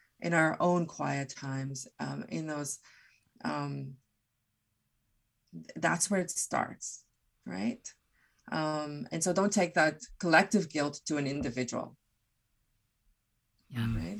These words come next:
Speaker 1: Yeah.
Speaker 2: That makes sense.
Speaker 3: I like, I like that
Speaker 2: <clears throat>
Speaker 3: distinction. There's also s-, such a interesting distinction in,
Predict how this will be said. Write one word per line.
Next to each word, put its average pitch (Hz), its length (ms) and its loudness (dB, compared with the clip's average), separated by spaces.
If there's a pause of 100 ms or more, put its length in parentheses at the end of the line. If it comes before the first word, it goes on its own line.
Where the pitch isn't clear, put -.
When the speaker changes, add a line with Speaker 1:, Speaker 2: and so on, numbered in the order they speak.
Speaker 1:
Yeah. - 100 -12 (1000)
Speaker 2:
That 180 140 4
makes 165 220 -2
sense. 170 260 -8
Speaker 3:
I 131 140 0
like, 147 160 6 (140)
I 147 100 -2
like 185 220 2
that - 140 -6
Speaker 2:
<clears throat> 254 80 4
Speaker 3:
distinction. 98 600 0 (1300)
There's 120 160 0
also 175 260 6
s-, 135 180 -6 (100)
such - 360 -8
a 101 120 -2 (2750)
interesting 123 340 0
distinction 110 540 0
in, 98 200 0